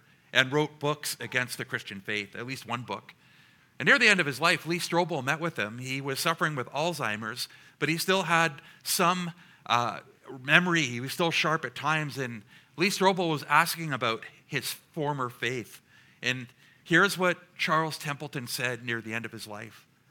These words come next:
He was the greatest human being who ever lived. He was a moral genius. His eco-, ethical sense was unique. He was intrinsically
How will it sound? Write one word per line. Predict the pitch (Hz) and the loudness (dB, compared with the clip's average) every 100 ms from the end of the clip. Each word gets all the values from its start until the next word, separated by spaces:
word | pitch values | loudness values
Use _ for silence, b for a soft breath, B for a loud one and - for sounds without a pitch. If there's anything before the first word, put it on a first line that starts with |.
| b b b _ | b b b _
He | 175 196 | 0 2
was | 190 180 | 2 2
the | 170 | -2
greatest | 139 160 170 180 - - b b | 2 4 4 0 -4 -8 b b
human | - 156 165 | -2 0 0
being | 139 120 135 | 0 -2 -2
who | 131 127 131 | -4 -4 -2
ever | 131 143 131 120 _ | -4 -2 -6 -8 _
lived. | 123 110 117 - - b b b _ | -12 -12 -14 -18 -20 b b b _
He | 151 | 4
was | 185 196 | 4 4
a | 180 | 2
moral | 151 160 151 | 2 2 0
genius. | 110 123 156 127 104 - - B B B B | -2 -4 -4 -6 -8 -10 -10 B B B B
His | 156 | 4
eco-, | 185 185 202 - | 4 4 0 2
ethical | 175 214 202 170 | 2 2 0 0
sense | 165 147 - | 0 -2 -4
was | 135 | -6
unique. | 127 127 123 170 147 - b b b b | -6 -8 -4 -4 -4 -12 b b b b
He | 175 | 4
was | 185 | 4
intrinsically | 180 175 196 196 196 185 165 147 143 | 4 4 4 4 0 0 0 0 -4